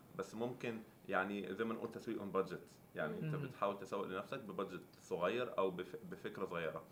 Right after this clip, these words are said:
Speaker 1: آه، اتكلمنا قبل كده، أنا فاكر كنا بنتكلم في حلقة على الحاجات المهمة لل-، للرواد الأعمال، وكنا بنتكلم على ال-، على ال-،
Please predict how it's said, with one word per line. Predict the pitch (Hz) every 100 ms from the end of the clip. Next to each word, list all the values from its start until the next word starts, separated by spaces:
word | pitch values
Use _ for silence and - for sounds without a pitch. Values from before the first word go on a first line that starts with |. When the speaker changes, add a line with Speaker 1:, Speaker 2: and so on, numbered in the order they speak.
| - - - - - - -
Speaker 1:
آه، | 107 107 104 101 101 92 87 - - - - - - - - -
اتكلمنا | - 113 143 165
قبل | 117 107
كده، | 110 131
أنا | 117
فاكر | 117 135
كنا | - 117
بنتكلم | 101 123
في | 123
حلقة | - 107 -
على | 95 95
الحاجات | 87 85 92 113 107
المهمة | 98 113 104
لل-، | 92 87 78 87
للرواد | 85 85 92 107
الأعمال، | 110 87 90 107
وكنا | 98 104
بنتكلم | 90 85 - 107
على | 90 85
ال-، | 85 82 82 80 80 80 - - - -
على | 87
ال-، | 87 82